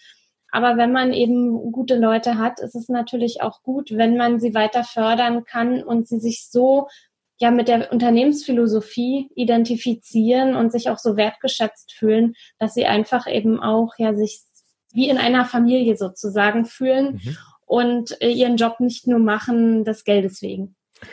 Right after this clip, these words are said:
Speaker 2: Ja, auf jeden Fall. Also das, das, das fasst du schon sehr, sehr richtig zusammen. Kein Arbeitnehmer wird heute mehr, äh, sein Leben lang bei einer Firma bleiben. Damit muss man leben.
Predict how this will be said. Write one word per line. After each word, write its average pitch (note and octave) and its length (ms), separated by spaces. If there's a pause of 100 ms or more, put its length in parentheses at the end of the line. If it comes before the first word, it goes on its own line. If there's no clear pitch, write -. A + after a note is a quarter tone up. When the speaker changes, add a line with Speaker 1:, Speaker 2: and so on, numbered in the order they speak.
(260)
Speaker 2:
Ja, F#2 200
auf - 160
jeden A#2+ 140
Fall. G2 280
Also G2 200
das, G#2 300
das, - 360
das G#2+ 200
fasst A#2 240
du - 20
schon G#2+ 400
sehr, A2 280
sehr A2+ 160
richtig A#2 280
zusammen. A2+ 400 (680)
Kein C3 360
Arbeitnehmer A#2+ 760
wird G#2 180
heute A2 280
mehr, G#2 600
äh, G#2 180
sein G#2 200
Leben A2+ 260
lang A2 200
bei G#2+ 100
einer G2+ 220
Firma E3+ 280
bleiben. D#3 340
Damit A#2 300
muss A#2 160
man G#2 140
leben. D3+ 480